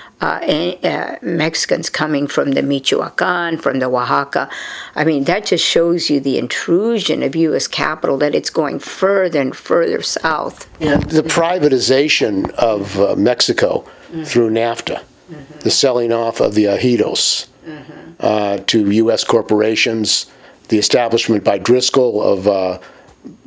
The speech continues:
Speaker 2: basically slave labor plantations in Baja.
Speaker 1: Mm-hmm.
Speaker 2: Um, what was Chavez's position towards these immigrant workers from Latin, from Mexico?
Speaker 1: Well, that's another part of the revision history that the romanticists,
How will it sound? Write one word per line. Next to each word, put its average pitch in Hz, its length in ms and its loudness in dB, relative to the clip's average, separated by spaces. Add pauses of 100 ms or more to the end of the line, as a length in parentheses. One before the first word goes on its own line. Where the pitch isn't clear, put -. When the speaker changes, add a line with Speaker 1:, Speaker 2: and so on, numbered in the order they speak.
(120)
Speaker 2:
basically 110 460 2
slave 117 400 2
labor 113 460 4 (200)
plantations 110 840 0
in 101 480 0
Baja. 110 460 2 (380)
Speaker 1:
Mm-hmm. 156 720 -12
Speaker 2:
Um, 110 500 0 (800)
what - 180 2
was - 320 0 (380)
Chavez's 139 540 2
position 110 460 2
towards 104 380 2
these 101 240 2
immigrant 104 340 2
workers 98 560 0 (160)
from 101 340 -2
Latin, 98 500 0
from 104 200 -2
Mexico? 98 420 -2 (580)
Speaker 1:
Well, 214 120 4
that's 226 300 0
another 175 320 2
part 160 320 -2
of 156 80 -2
the 156 100 2
revision 156 440 2
history 160 580 2
that 156 220 0
the - 60 2
romanticists, 147 1000 0